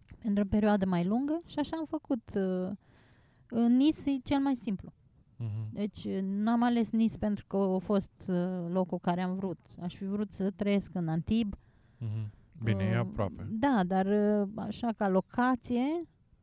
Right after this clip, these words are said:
Speaker 1: aici e foarte aproape de aeroport, dar e mult mai simplu să găsești o casă.
Speaker 2: Mhm.
Speaker 1: Și mi-am găsit prin regim Airbnb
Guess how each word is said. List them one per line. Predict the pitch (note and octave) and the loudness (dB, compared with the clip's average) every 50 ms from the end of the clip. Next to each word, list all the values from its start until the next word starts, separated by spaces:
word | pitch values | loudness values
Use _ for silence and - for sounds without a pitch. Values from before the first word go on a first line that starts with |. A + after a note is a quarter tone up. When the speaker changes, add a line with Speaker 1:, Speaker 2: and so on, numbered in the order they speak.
| _ _ _ | _ _ _
Speaker 1:
aici | - A3+ B3+ C4+ A#3 - | 0 2 2 0 0 0
e | C4 A#3+ A3+ A3 G#3+ G#3+ G#3 G#3 | 0 0 2 0 0 -2 -2 -2
foarte | - A#3+ A#3+ A3+ - A#3 | 0 -2 -2 0 -2 -4
aproape | G#3 G#3+ A3+ G#3+ G3+ G3+ | -2 -2 -2 -2 -4 -4
de | F#3 F#3 | -4 -4
aeroport, | F#3+ F3+ F3+ E3+ - - C4+ D4 D4+ D4 - - | -2 -2 -2 -4 -2 -2 -4 -2 -2 -4 -6 -8
dar | B3+ B3 C4 C4 | -6 -2 -2 0
e | |
mult | C4 C#4 D4+ D#4 | 0 0 0 0
mai | D#4+ D#4 C4+ | 0 -2 -2
simplu | - C#4 C4+ - A#3+ | -2 -4 -4 -4 -6
să | A3 - A3+ | -10 -10 -6
găsești | A3 A3+ A3+ - A#3+ A3+ - - A#3+ | -4 -4 -2 -2 -4 -6 -4 -4 -6
o | |
casă. | - - G#3 F3+ D#3+ - - - - _ _ - _ _ | -4 -2 -4 -4 -4 -6 -10 -18 -20 _ _ -20 _ _
Speaker 2:
Mhm. | B2 A#2 G#2 G2+ A2 A2 A2+ A2+ - - _ - - - - _ _ - _ - | -8 -6 -6 -6 -8 -8 -10 -12 -16 -20 _ -20 -20 -20 -20 _ _ -20 _ -20
Speaker 1:
Și | - C4+ - B3+ | -18 -10 -6 -4
mi-am | B3+ B3 B3+ C4 C4+ | -2 -2 0 0 0
găsit | C#4 C#4 - - D4+ B3 | -2 -2 -2 -4 -6 -2
prin | A#3+ B3 A#3+ A#3 | -2 -2 -2 0
regim | A3 G#3+ G#3 G3+ A#3 A3+ G#3+ | -2 -4 -4 -6 -6 -6 -4
Airbnb | G3 G3 G3 F#3 F3+ F3 E3+ F#3 | -4 -4 -2 -2 -2 -2 -2 -2